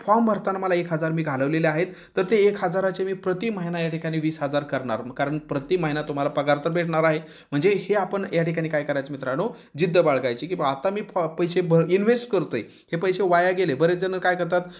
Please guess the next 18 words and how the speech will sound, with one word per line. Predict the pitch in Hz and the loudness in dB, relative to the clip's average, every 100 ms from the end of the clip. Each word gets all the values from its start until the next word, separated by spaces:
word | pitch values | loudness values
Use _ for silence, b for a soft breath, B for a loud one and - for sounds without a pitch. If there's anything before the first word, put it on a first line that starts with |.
| B | B
आताच | 160 190 185 | 0 2 2
रडत | 185 180 | 4 2
बसतात | 156 147 131 - | 0 -2 -6 -4
की | |
"अयो | 143 139 139 139 | -2 0 -2 -4
किती | 139 135 143 | -4 -6 -4
मोठी | 143 139 | -4 -4
फी | 135 139 | -6 -4
आहे, | 127 127 131 131 | -4 -2 -2 0
एक | 131 131 | 0 0
हजार | 127 | -2
रुपये | 127 127 123 | -2 -2 -6
फी | 135 | -2
आहे, | 123 123 | 0 0
कसं | 123 123 123 | -2 -6 -8
करू, | 127 120 120 | -6 -4 -2
काय | 120 117 | 0 0
करू?" | 120 117 | -2 -6